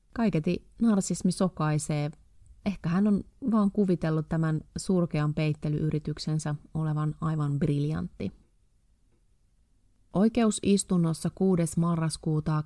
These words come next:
Chris myöntää syyllisyytensä kaikkiin saamiinsa syytteisiin. Chris sai syytteet viidestä ensimmäisen asteen murhasta.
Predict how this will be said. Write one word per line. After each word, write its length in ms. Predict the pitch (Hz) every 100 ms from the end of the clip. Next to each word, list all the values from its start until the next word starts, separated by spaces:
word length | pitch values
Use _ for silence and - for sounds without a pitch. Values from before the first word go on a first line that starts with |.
| -
Chris 240 | 208 -
myöntää 400 | 202 202 185 165
syyllisyytensä 920 | 151 190 180 160 151 151 156 151 160 156
kaikkiin 480 | 185 175 - 156 151
saamiinsa 600 | - 156 147 147 151 160
syytteisiin. 960 | - 165 160 - - 190 - 208 208 196 _ _ _ _ _ _ _ _ _ _ _ _
Chris 320 | - 220 233 -
sai 260 | - 180 175
syytteet 540 | - 185 175 165 165
viidestä 520 | 190 196 180 - 185 - -
ensimmäisen 680 | 170 160 160 156 156 160 -
asteen 420 | 156 - - 160
murhasta. 680 | 147 147 147 - - - 190